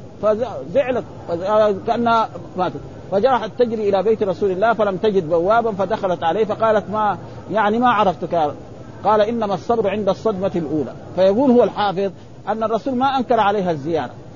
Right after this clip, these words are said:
أنكر عليها إيه؟ ها؟ النياحة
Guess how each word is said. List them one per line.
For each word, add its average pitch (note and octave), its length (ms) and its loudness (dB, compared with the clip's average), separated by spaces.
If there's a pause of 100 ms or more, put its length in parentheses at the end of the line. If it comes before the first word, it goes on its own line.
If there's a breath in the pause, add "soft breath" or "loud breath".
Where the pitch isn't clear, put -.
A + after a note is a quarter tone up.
(680)
أنكر A3+ 280 2
عليها G#3 300 2
إيه؟ G3 320 2 (400)
ها؟ A3+ 320 0 (240)
النياحة G#3+ 500 2